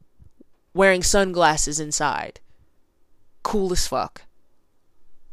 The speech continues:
His response to Matt Hardy is my response to literally anything and everything. He really said,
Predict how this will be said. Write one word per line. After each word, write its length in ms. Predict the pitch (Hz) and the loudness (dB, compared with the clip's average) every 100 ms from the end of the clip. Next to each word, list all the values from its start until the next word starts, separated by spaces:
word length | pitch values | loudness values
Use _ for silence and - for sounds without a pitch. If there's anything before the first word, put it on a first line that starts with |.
| - - - - - | -20 -20 -20 -20 4
His 260 | - 240 208 | 6 6 2
response 1120 | 233 220 - 220 240 294 - - - - - _ _ _ _ _ _ _ _ _ _ _ _ - | -2 -2 2 4 4 4 -2 -6 -6 -6 -12 _ _ _ _ _ _ _ _ _ _ _ _ -2
to 160 | - 214 | 2 2
Matt 340 | 202 208 220 | 4 4 4
Hardy 600 | 170 190 202 233 262 262 - _ - - _ _ _ _ _ | 2 2 2 0 -4 -6 -10 _ -20 -20 _ _ _ _ _
is 180 | 208 185 | 4 6
my 160 | 208 202 | 6 6
response 1000 | 190 180 - 190 202 226 - - - - - _ - | 4 0 0 2 4 2 -2 -8 -8 -12 -20 _ -4
to 160 | - 214 | 2 4
literally 600 | 208 208 208 196 196 - - | 6 6 4 2 0 -4 -4
anything 640 | 180 208 220 - 220 214 | -4 -2 -4 -4 -4 -2
and 120 | 190 - - | -4 -4 0
everything. 720 | 202 190 185 175 - - - - - _ _ _ _ _ _ _ _ _ - | 2 2 -2 -4 -6 -14 -14 -20 -20 _ _ _ _ _ _ _ _ _ 0
He 260 | - 359 | 6 8
really 360 | 359 349 294 277 | 8 6 4 4
said, 640 | - 247 214 202 190 180 | 6 10 12 10 8 0